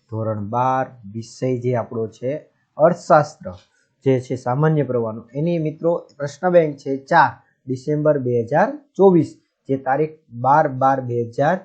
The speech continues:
ચોવીસના રોજ લેવાયેલ છે એકમ કસોટી. તો એનું મિત્રો સોલ્યુશનની ચર્ચા કરીશું. તો ખાસ ચેનલમાં નવા હોય તો ચેનલ સબસ્ક્રાઇબ કરી દેજો, કેમ કે આપણી ચેનલમાંથી આવી રીતના તમને બીજે વિષયની એકમ કસોટીની પ્રશ્ન બેંકનું સોલ્યુશન પણ મળશે.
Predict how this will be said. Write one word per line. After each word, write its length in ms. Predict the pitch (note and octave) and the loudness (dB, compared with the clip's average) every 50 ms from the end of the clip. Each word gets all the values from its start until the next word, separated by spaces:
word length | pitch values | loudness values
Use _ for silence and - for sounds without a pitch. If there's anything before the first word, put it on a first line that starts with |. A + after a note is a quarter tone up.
| _ _ _ _ _ _ _ _ _ _ _ | _ _ _ _ _ _ _ _ _ _ _
ચોવીસના 500 | - C3+ C3+ C#3 D3 D3 - D3+ D3 C#3 | 0 2 2 2 0 -2 -4 -4 -2 0
રોજ 200 | C3 C3 C3 A#2+ | 0 0 0 0
લેવાયેલ 400 | A#2 A#2 A#2 B2 C3+ C#3+ D3+ D3+ | 0 0 0 2 2 0 0 -2
છે 140 | D3 - D#3 | -2 -2 -2
એકમ 360 | D3 C3 B2+ B2+ C#3 C3+ C3+ | -2 -2 -2 -2 -4 -6 -4
કસોટી. 360 | C3 C3+ - - C3+ C3+ C#3 | -8 -10 -14 -14 -20 -20 -18
તો 120 | _ - | _ -8
એનું 280 | A#2+ A#2 A#2+ C3+ C#3+ C#3 | -6 -6 -6 -6 -8 -8
મિત્રો 240 | C3+ C3 C#3 - C3+ | -10 -12 -12 -14 -14
સોલ્યુશનની 680 | C3+ - - A2 A2+ A#2+ C3+ C#3 C3+ - B2+ B2+ C3 | -14 -12 -14 -12 -8 -6 -6 -6 -6 -8 -10 -10 -10
ચર્ચા 600 | B2+ - - - - _ - C#3 E3+ - - _ _ _ _ _ _ | -14 -14 -16 -16 -14 _ 0 0 0 0 -2 _ _ _ _ _ _
કરીશું. 340 | F3 F#3 F3+ D#3+ - - C3+ | 2 4 4 2 0 -4 -10
તો 80 | - B2 | -10 -10
ખાસ 340 | - - C3+ D3+ D#3 D#3 | -2 0 2 2 2 0
ચેનલમાં 300 | - D#3 D3 D#3 D3+ D3+ | -2 -4 -4 -4 -4 -4
નવા 240 | C#3 C3+ C#3 D3 D3+ | -4 -2 2 2 4
હોય 100 | C#3+ D3 | 4 2
તો 120 | D3 - C#3+ | -2 -4 -8
ચેનલ 180 | C#3 C#3 C#3 | -6 -8 -8
સબસ્ક્રાઇબ 440 | C3+ - - A2+ _ _ - D3 D3 | -8 -12 -16 -20 _ _ -4 -4 -4
કરી 200 | D3 D#3 D3+ D#3+ | -4 -6 -8 -4
દેજો, 420 | D#3+ E3 D#3+ D3+ E3 F3 E3+ F#3 - _ _ _ _ _ _ _ _ _ | -4 -4 -2 -2 -2 -4 -4 -8 -14 _ _ _ _ _ _ _ _ _
કેમ 140 | _ D3+ D#3 | _ -2 0
કે 100 | D#3 F3+ | 2 4
આપણી 300 | E3 C#3+ C#3+ C3+ E3+ F3 | 4 4 2 2 0 -2
ચેનલમાંથી 560 | F3 F3+ F3 E3 E3 E3+ E3 E3 D#3 D3+ F3 | 0 0 -2 0 0 -2 -2 -4 -4 -4 -6
આવી 260 | - - C#3+ D3 D#3 E3+ | -6 -4 -4 -2 -2 -2
રીતના 260 | E3 D#3+ D#3+ E3 E3 | -2 -4 -4 -6 -6
તમને 440 | D#3 - - C#3 C#3+ D3 D3+ D3+ C#3+ | -2 -2 -2 -2 -2 -8 -10 -10 -10
બીજે 320 | C#3+ C3+ B2+ A#2+ C#3 D3 | -10 -14 -12 -8 -6 -6
વિષયની 440 | C3+ C#3 C3+ - - D3 C#3+ D3 C#3+ | -4 -6 -8 -8 -14 -16 -12 -10 -10
એકમ 200 | C#3 C#3+ D3 C#3+ C#3 | -8 -8 -10 -10 -10
કસોટીની 360 | C#3+ - D3+ C3+ C#3+ C#3+ C#3 | -18 -18 -18 -20 -20 -20 -20
પ્રશ્ન 320 | - C#4 - - _ C#3+ C#3 | -18 -18 -20 -18 _ -12 -8
બેંકનું 360 | C#3+ C#3+ C#3+ C#3 C#3+ C#3+ C3+ | -8 -8 -8 -10 -16 -20 -14
સોલ્યુશન 400 | C#3 C3+ C3+ C#3 C3+ - D3 C#3+ | -10 -8 -8 -8 -10 -12 -18 -14
પણ 120 | D3 D3 D3 | -12 -10 -6
મળશે. 500 | D3 D3+ D3 D3+ E3 D#3+ D#3+ D#3+ E3 | -6 -6 -4 -2 -2 -2 -2 -4 -8